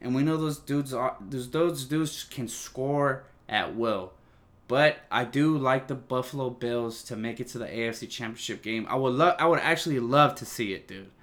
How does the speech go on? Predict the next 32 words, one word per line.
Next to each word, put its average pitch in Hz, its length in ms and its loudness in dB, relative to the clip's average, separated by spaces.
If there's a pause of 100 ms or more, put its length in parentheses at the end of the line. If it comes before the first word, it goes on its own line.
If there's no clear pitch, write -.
(140)
I'm 120 120 -2
gonna 147 120 2
be 151 140 0
honest. 147 520 2 (720)
Like, 117 260 0
I 117 80 2
know 131 160 4
I 143 80 6
talk 139 260 -2
a 120 60 -4
lot 120 160 2
of 131 80 0
shit 135 200 -6
to 143 100 -6
my 127 100 0
buddy 120 300 2
about 123 260 -2
the 117 60 -8
fucking 113 360 -8
Bills, 120 300 2
but 117 220 -10
the 113 100 -6
fucking 135 380 -2
Bills 131 260 2
are 117 100 0
legit. 107 560 -4
I 107 200 0
like 117 340 0
the 143 80 -4
moves 127 300 -2
they 123 100 -4
made, 110 460 -2